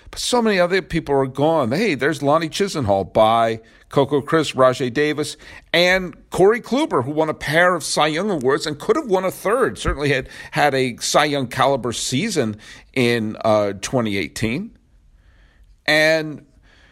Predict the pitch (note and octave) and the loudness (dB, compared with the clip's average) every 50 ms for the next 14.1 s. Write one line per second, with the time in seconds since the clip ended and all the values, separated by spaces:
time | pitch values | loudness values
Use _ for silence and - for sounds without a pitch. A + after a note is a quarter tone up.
0 | _ _ _ _ _ _ _ _ _ _ _ _ - E3+ F3+ F3 - F3 G#3 A3+ | _ _ _ _ _ _ _ _ _ _ _ _ 2 2 2 2 2 2 4 4
1 | A#3 G#3+ F3+ D#3+ D#3 D#3 G3+ A#3+ A#3+ C3+ G2+ F#2 G2 A2 C3 - - - - - | 4 2 -2 -4 -4 -2 -2 -2 -2 -4 -6 -8 -10 -10 -10 -10 -10 -12 -12 -16
2 | - - - _ _ - _ _ _ _ _ _ _ - D3 C#3+ D3+ - F3 E3+ | -20 -20 -20 _ _ -20 _ _ _ _ _ _ _ 0 0 0 0 0 0 0
3 | E3+ E3 D#3 - - - G3 F#3+ D#3 A#2 G2+ G#2 A2 - - - C#3 C#3 D3+ D3 | 0 -2 -2 -4 -2 -2 -2 0 0 -2 -4 -4 -6 -10 -4 -2 0 0 2 0
4 | C#3+ C#3 C3+ D3+ D#3+ F3 - E3+ D3 C#3 - - - B2+ - - - G#3 G3+ D3 | -2 0 2 2 2 2 0 -2 -4 -4 -6 -6 -10 -12 -10 -8 -6 -6 -4 -4
5 | G#2+ F2+ F#2+ A2 - - _ _ _ - - - - - _ _ _ _ _ _ | -6 -6 -8 -10 -12 -16 _ _ _ -20 -20 -20 -20 -20 _ _ _ _ _ _
6 | _ F4 F4 D#4+ D#4+ C#4+ B3+ A3 F#3+ - - - F#3 F3+ G3 E3+ D3 D#3+ D3+ D3 | _ -2 0 2 2 2 2 2 2 0 -2 0 2 2 2 4 2 0 0 0
7 | D3 D#3+ D#3 C#3 D3 C3 A#2 - - F3+ F#3 G3+ F#3+ E3+ C#3+ C3+ A#2+ - D3 C3+ | 2 2 2 2 0 0 -2 0 2 2 2 4 2 0 -2 -6 -6 -4 -4 -6
8 | B2+ - - G#3+ B3 A3+ E3 D#3 C3+ B2+ C3+ C3+ - F3+ G3 G#3+ A#3 A3 - G#3 | -6 -4 -4 -4 -4 -2 -2 -2 -2 -2 -2 -2 0 0 0 0 0 0 0 -2
9 | F#3+ F3 F3 F3+ F3+ D3+ - - E3+ D#3+ D#3 D3 C#3 C#3+ D3 - - - - F3+ | 0 0 0 -2 -2 -4 -4 -4 -2 -2 -2 -2 -2 -4 -6 -10 -14 -10 -8 -6
10 | F3+ F#3+ - - C#3+ B2+ G#2+ F#2 - - - _ _ _ _ _ _ _ _ _ | -6 -6 -6 -6 -6 -4 -4 -6 -10 -16 -20 _ _ _ _ _ _ _ _ _
11 | - - - _ _ - - E3+ D#3+ F3 E3 - E3 D#3 - - D3 C#3 C#3+ - | -20 -20 -20 _ _ -4 0 0 0 0 -2 -4 -6 -6 -4 -2 -2 -2 -2 -4
12 | - D3+ C3+ A2+ C#3+ C#3+ C3+ A2+ E2 D2 - - - - - _ _ _ _ _ | -4 -8 -6 -2 0 0 0 0 -4 -6 -12 -18 -18 -18 -20 _ _ _ _ _
13 | _ _ _ _ _ _ _ _ _ _ _ _ _ - D#3+ D3+ - F#3 F#3 F3 | _ _ _ _ _ _ _ _ _ _ _ _ _ -2 -2 0 2 2 2 2
14 | - | 0